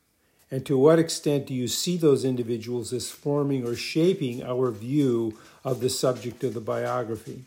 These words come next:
And in a sense, no matter how much attention you give to those other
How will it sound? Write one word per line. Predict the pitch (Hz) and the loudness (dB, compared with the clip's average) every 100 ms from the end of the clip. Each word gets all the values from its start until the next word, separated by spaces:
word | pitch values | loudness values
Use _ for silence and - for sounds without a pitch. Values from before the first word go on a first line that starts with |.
| _ _ - _ _ | _ _ -20 _ _
And | 143 151 | 2 4
in | 151 | 6
a | 151 | 4
sense, | 156 233 208 180 - - - _ _ - | 6 6 6 4 0 -6 -10 _ _ -2
no | 147 | 2
matter | 147 143 143 | 4 4 2
how | 143 - 165 170 165 156 143 - _ _ _ _ _ _ _ _ _ _ _ _ _ _ _ _ | 0 2 4 6 6 4 0 -10 _ _ _ _ _ _ _ _ _ _ _ _ _ _ _ _
much | 151 151 - - | 0 0 0 -8
attention | - - - 220 254 - 151 | -8 -8 -2 0 0 0 0
you | 127 | 0
give | 104 110 101 | 2 2 2
to | - | 0
those | 120 110 110 | 0 0 0
other | 120 120 | 0 -2